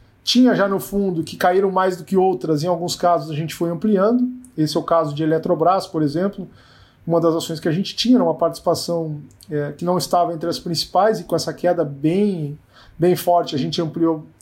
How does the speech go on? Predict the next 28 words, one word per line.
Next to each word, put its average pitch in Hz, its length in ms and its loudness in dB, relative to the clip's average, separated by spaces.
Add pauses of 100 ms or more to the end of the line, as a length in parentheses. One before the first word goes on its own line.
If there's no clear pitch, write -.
é, 151 120 -2
bastante, 180 640 -2 (140)
deixou 156 320 2
ela 170 140 4
ser 165 180 -6
agora 160 300 -2
uma 160 160 -6
das 156 160 -4
principais. 175 760 -2 (960)
Ah, 156 440 4 (260)
não, 196 480 0
na, 160 320 0
nas 156 220 -4
posi-, 185 360 -2
nas 170 120 0
principais 208 340 2
posições 196 400 0
do 185 100 -4
fundo, 175 280 -2
até 165 180 2
posso 170 300 -2
dizer 170 180 0
pra 175 120 -4
vocês, 156 580 -2 (580)
ah, 151 400 2 (400)
Guararapes, 180 1000 2 (920)
ah, 147 500 2
Eletrobras, 180 1080 0